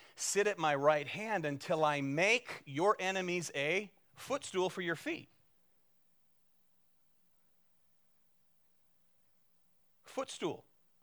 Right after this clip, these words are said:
for the feet of Jesus, that is his enemy. So notice, God doesn't invite people to come to Christ. He never invites people to come to Christ. He demands you come to Christ.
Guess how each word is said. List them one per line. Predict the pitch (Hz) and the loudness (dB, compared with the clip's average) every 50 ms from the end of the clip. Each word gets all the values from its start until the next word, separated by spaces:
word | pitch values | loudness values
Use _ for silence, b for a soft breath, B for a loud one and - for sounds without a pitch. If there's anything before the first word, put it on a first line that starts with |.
| _ _ | _ _
for | - 175 156 | -4 -4 -4
the | 143 - | -4 -4
feet | - - 208 170 | -6 -8 -8 -6
of | 139 120 | -8 -8
Jesus, | 107 123 202 254 156 - - 131 - - - - - - _ _ _ | -6 -6 -6 -6 -8 -10 -14 -18 -20 -20 -20 -20 -20 -20 _ _ _
that | - 127 131 131 | -4 -4 -2 -2
is | 127 117 - | -4 -6 -8
his | 113 104 98 | -10 -10 -8
enemy. | 127 151 151 113 101 92 | -6 -6 -6 -6 -8 -10
So | - - 175 156 139 120 B B B B | -4 2 4 4 4 2 B B B B
notice, | - 170 196 220 190 151 - - | 0 2 4 4 4 2 -2 -2
God | - 165 180 202 190 | 0 0 0 2 2
doesn't | 196 170 175 170 139 | 0 0 -2 -4 -6
invite | 127 120 139 156 170 160 - | -4 2 2 4 4 2 0
people | - 156 147 147 | -6 -8 -8 -8
to | 123 123 | -12 -6
come | - 165 202 233 - | 0 0 0 0 0
to | - - | -4 -8
Christ. | - 113 90 82 104 151 - - - B B B B | -8 -8 -6 -8 -8 -12 -14 -18 -20 B B B B
He | - 202 | -8 0
never | 185 175 214 247 294 | 2 4 4 4 2
invites | 180 131 117 127 113 107 - | 0 0 0 0 0 0 -4
people | - 127 113 95 90 | -8 -12 -12 -12 -14
to | 95 | -16
come | - 113 110 95 | -14 -14 -14 -14
to | - | -12
Christ. | - - 120 104 104 - B B B | -8 -6 -6 -6 -6 -8 B B B
He | - 202 208 | -10 -8 -6
demands | 147 123 101 98 120 156 220 - - 135 | -6 -6 -4 -4 -2 -2 -2 -2 -4 -6
you | 135 113 98 | -10 -12 -10
come | - 117 107 - - | -10 -12 -12 -12 -16
to | |
Christ. | - - - - - - - - - | -14 -14 -14 -14 -14 -18 -20 -20 -20